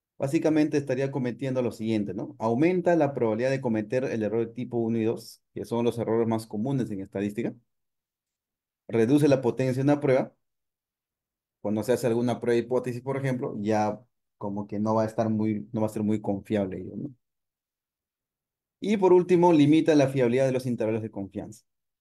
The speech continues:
Eh, puede que nuestros intervalos de confianza, cuando estemos realizando una estimación, sean muy amplios, ¿no?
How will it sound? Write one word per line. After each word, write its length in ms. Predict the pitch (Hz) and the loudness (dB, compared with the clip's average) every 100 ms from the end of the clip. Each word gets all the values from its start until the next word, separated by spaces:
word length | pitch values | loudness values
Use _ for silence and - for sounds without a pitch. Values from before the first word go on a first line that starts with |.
| _ _ | _ _
Eh, 640 | - 117 117 117 113 113 113 | -4 0 2 4 2 0 2
puede 260 | 165 165 165 | 4 6 6
que 100 | 147 | 4
nuestros 300 | 127 127 117 | 2 -2 -2
intervalos 380 | 120 120 131 139 | 0 0 2 2
de 80 | |
confianza, 580 | 135 127 135 139 123 131 | 0 -2 0 -2 -2 -6
cuando 280 | - 110 104 | -4 -4 -4
estemos 280 | 104 123 127 | -4 -2 0
realizando 360 | 127 120 127 131 | 0 0 -2 -2
una 100 | 135 | -2
estimación, 480 | 139 143 139 147 | 0 0 0 0
sean 240 | 139 135 120 | 0 -2 -2
muy 160 | 120 | -2
amplios, 460 | 120 110 95 92 - | 0 0 -4 -10 -10
¿no? 180 | 127 | -10